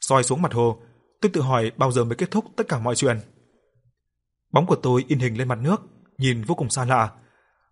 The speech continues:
Tôi của bây giờ dường như chẳng phải là của tôi nữa. Đúng lúc đó tôi nghe thấy tiếng bước chân đi tới. Quay đầu lại nhìn, thật không ngờ phía sau lưng tôi là Trần tiên sinh.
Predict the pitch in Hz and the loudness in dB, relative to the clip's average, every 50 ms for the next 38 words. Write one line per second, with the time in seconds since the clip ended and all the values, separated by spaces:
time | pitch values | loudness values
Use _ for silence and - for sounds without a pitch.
0 | _ - 208 202 - 123 135 143 123 127 120 117 113 104 117 110 110 123 123 123 | _ 2 2 2 2 2 0 2 2 2 0 0 0 -2 -2 -2 -2 0 0 0
1 | 123 120 - - 151 123 107 - 123 110 113 107 - 113 - 131 127 123 131 131 | 0 -2 -4 -4 -4 -4 -4 -2 -2 -2 -2 -2 -2 0 2 2 2 2 2 2
2 | 156 190 202 - - - - _ _ _ _ _ _ _ _ _ _ _ _ _ | 2 0 -2 -4 -10 -20 -20 _ _ _ _ _ _ _ _ _ _ _ _ _
3 | _ _ _ _ _ _ _ _ _ - 147 170 214 202 156 127 117 120 135 180 | _ _ _ _ _ _ _ _ _ 0 2 2 2 2 2 2 2 2 0 0
4 | 185 - 139 135 131 117 - 117 - 120 117 147 180 - - 131 123 117 - 120 | -2 -2 -2 -2 -2 -4 -4 -6 -6 -4 -4 -4 -2 -2 -2 0 0 0 0 0
5 | 113 113 147 196 208 - - - - _ _ _ _ _ _ _ _ - 208 180 | 0 0 0 -2 -4 -6 -12 -20 -20 _ _ _ _ _ _ _ _ 2 2 4
6 | 139 127 127 113 110 113 113 110 110 104 - _ - 139 120 - 135 127 123 113 | 2 2 0 -2 -2 -4 -4 -4 -6 -8 -10 _ -8 -6 -4 -2 0 0 0 0
7 | - - 117 - 135 127 123 120 - 131 127 120 120 113 120 113 110 107 - 113 | 0 -2 -2 -2 -2 -2 -2 -2 -2 0 0 0 0 0 -2 -2 -2 -2 -2 -2
8 | - 131 113 - 127 127 | -2 -2 0 0 0 0